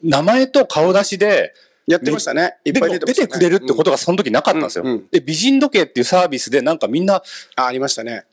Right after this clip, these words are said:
Speaker 2: うん。
Speaker 1: あ、インターネットに顔出ししても平気なんだみたいになって、
Speaker 2: うん。
Speaker 1: そっからできるようになったんですけど、今また逆の意味で、
Speaker 2: うんうん。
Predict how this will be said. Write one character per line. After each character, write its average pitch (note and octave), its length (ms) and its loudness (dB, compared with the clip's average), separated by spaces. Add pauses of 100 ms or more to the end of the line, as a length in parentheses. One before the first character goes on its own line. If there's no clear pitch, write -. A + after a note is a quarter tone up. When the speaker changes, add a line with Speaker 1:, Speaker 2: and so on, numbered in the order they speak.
(160)
Speaker 2:
う G#2+ 80 -4
ん。 F#2 260 -8
Speaker 1:
あ、 G#2+ 180 -6 (400)
イ D3+ 100 2
ン A3+ 80 4
タ C4 100 2
ー B3+ 60 2
ネ B3+ 60 2
ッ C4 60 -4
ト D#3 100 -2
に A2+ 80 -2
顔 D3+ 180 0
出 G#3+ 120 0
し G#3+ 120 -4
し - 40 -4
て E3 80 -2
も A2+ 80 -4
平 G3+ 160 0
気 A#3+ 100 2
な C4 80 4
ん A3 40 -4
だ D3+ 60 2
み B2 100 -4
た A2+ 120 0
い G#2 40 -2
に A2 60 -4
な E3+ 120 2
っ - 80 -12
て、 D3+ 260 2
Speaker 2:
う - 20 0
ん。 A#2 40 -4
Speaker 1:
そ - 120 -4
っ - 60 -8
か A3 80 4
ら F#3+ 80 0
で F3+ 100 0
き - 40 -4
る F#3+ 40 2
よ D3+ 60 2
う - 20 0
に A2 60 -2
な A2 80 2
っ - 40 -8
た G2 100 0
ん G2 40 2
で F#2+ 40 -2
す - 40 -8
け A#2 80 0
ど、 E3+ 40 2
今 F#3 120 0
ま B2+ 100 -4
た E3 100 -2
逆 C3+ 220 -2
の A#3+ 140 4
意 A#3+ 60 4
味 F#3+ 120 0
で、 G2+ 280 2
Speaker 2:
う - 40 -6
ん - 40 -8
う - 20 -8
ん。 A2 340 -12